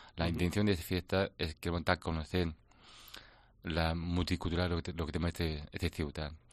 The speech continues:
Speaker 2: Es decir,
Speaker 1: Eh,
Speaker 2: dar a conocer las diferentes culturas, ¿no?
Speaker 1: las diferentes
Speaker 2: Los
Speaker 1: cu-, multiculturas.
Speaker 2: Ujú. Que hay en Palma,
Speaker 1: Que hay en,
Speaker 2: obviamente.
Speaker 1: que hay en Palma, porque yo creo, a ver, eh, mm,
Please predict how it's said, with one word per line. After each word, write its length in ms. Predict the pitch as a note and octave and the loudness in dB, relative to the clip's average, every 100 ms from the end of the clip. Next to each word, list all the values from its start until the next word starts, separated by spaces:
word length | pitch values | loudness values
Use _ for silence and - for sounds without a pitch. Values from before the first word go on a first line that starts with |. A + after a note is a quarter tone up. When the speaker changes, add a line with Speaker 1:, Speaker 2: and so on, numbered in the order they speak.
| - A#2+ | -8 -4
Speaker 2:
Es 140 | G#2+ | -2
decir, 280 | G#2+ A#2 A2 | 0 -2 0
Speaker 1:
Eh, 40 | |
Speaker 2:
dar 160 | G#2 A2 | 2 2
a 120 | A2 | 2
conocer 360 | B2+ A#2 B2 B2 | 0 -2 -2 -4
las 140 | A2+ | -4
diferentes 480 | G#2+ G#2 G#2 G#2 G#2 | -4 -4 -2 -4 -6
culturas, 800 | - A2+ F#2 - B2+ B2 D#3+ - | -4 -4 -2 0 2 0 -4 -8
¿no? 160 | G2+ A#2 | -4 -2
Speaker 1:
las 80 | - | 0
diferentes 260 | G#2+ G2 | 0 0
Speaker 2:
Los 120 | A2 - | -2 -2
Speaker 1:
cu-, 40 | |
multiculturas. 840 | G#2 F2+ F#2 F#2 F2+ E2+ E2 - - A2+ | 0 2 2 0 0 0 0 -2 -8 -6
Speaker 2:
Ujú. 380 | G#2 A2 D3+ - - | -4 -4 -6 -8 -8
Que 80 | - | -4
hay 140 | G#2+ G#2+ | -2 -2
en 100 | F#2 | 0
Palma, 280 | E3 G#2+ | 0 0
Speaker 1:
Que 40 | F2+ | -4
hay 340 | F2+ F#2+ G2 | -4 0 2
en, 80 | F#2+ | 2
Speaker 2:
obviamente. 260 | F2 - - | 0 -8 -2
Speaker 1:
que 80 | G2+ | 2
hay 40 | F2+ | 2
en 120 | D#2+ | 4
Palma, 320 | G2 F2+ E2 | 4 4 2
porque 300 | - D#2+ F2+ | 0 4 4
yo 60 | F2 | 6
creo, 180 | G#2+ - - - - F#2 D#2+ - - _ C4 | 4 4 0 0 0 -6 -8 -12 -18 _ 4
a 140 | G#3 | 6
ver, 180 | G#3 - _ _ _ _ _ _ - | 6 2 _ _ _ _ _ _ -2
eh, 100 | A2+ - A#2+ | 0 4 8
mm, 440 | G#2+ G2 F#2+ | 8 8 6